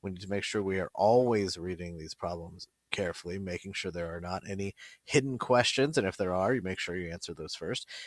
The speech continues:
But when you look at these graphs, picture graph, look at the key first.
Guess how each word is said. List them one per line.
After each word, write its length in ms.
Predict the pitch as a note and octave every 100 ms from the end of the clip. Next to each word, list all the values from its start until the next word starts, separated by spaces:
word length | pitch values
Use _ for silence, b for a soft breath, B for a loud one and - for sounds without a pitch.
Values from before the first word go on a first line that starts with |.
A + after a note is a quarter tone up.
| - -
But 80 |
when 160 | G2+ A2
you 100 | G#2+
look 240 | A#2+ D#3+
at 100 | E3+
these 200 | - C#3+
graphs, 540 | - A#2+ B2+ D3+ - - _ _ _ _
picture 260 | B2 A#2+ A#2+
graph, 380 | B2+ C#3 C#3+ - _ _ _
look 180 | F#2+ F#2+
at 60 | G#2
the 80 |
key 220 | A2+ A#2 G#2+
first. 480 | G#2+ E2+ - -